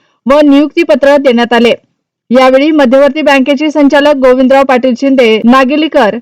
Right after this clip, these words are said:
भाजपाचे जिल्हा महामंत्री प्रवीण गायकवाड, सभापती संजयराव देशमुख लहानकर,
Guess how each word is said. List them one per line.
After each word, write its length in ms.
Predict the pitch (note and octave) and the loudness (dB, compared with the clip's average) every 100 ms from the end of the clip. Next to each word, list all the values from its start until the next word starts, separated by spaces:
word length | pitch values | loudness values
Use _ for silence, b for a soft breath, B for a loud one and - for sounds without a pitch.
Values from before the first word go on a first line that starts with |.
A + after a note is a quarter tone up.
| - | -2
भाजपाचे 520 | B3+ B3+ C#4 D4 E4 | 0 0 0 -2 -2
जिल्हा 320 | D4 C4+ D4 | 0 2 2
महामंत्री 560 | D4+ C4+ C4+ C4+ A#3+ C#4+ | 0 0 2 0 0 0
प्रवीण 380 | C#4 B3+ C4+ C4 | 0 0 0 0
गायकवाड, 500 | A#3 B3 C4 A3+ A3 | 0 0 0 -2 -2
सभापती 500 | B3+ B3 A#3+ A#3+ C4 | 0 0 0 0 0
संजयराव 500 | C4+ A#3+ B3+ C4 C4 A#3 | 0 2 2 2 0 0
देशमुख 460 | B3+ C4 C4+ G3+ - | -2 0 0 0 0
लहानकर, 640 | B3 B3+ B3 D4+ D4 A#3+ | 0 2 2 0 0 0